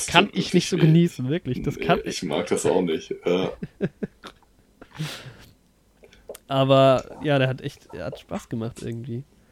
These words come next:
Speaker 2: Ähm,
Speaker 1: Ja, ich will
Speaker 2: also
Speaker 1: den
Speaker 2: mich
Speaker 1: jetzt
Speaker 2: hat
Speaker 1: auch unbedingt noch mal schauen.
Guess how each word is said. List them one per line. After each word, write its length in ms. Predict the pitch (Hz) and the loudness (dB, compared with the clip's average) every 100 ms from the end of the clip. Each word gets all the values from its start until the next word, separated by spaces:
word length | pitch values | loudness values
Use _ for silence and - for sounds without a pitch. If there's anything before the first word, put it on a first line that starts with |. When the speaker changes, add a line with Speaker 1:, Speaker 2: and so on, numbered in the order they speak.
| _ _ _ _ _ _ 127 | _ _ _ _ _ _ -4
Speaker 2:
Ähm, 160 | 123 | 0
Speaker 1:
Ja, 280 | 101 87 87 _ - | 2 2 0 _ -20
ich 160 | - - | -2 6
will 60 | |
Speaker 2:
also 60 | 110 | 8
Speaker 1:
den 20 | |
Speaker 2:
mich 100 | 220 | 10
Speaker 1:
jetzt 160 | - - | 8 6
Speaker 2:
hat 80 | - | -2
Speaker 1:
auch 40 | |
unbedingt 380 | 98 98 90 90 | 0 2 0 -2
noch 160 | 82 | -4
mal 140 | - 85 | -4 -2
schauen. 340 | - 85 92 | -2 -2 -4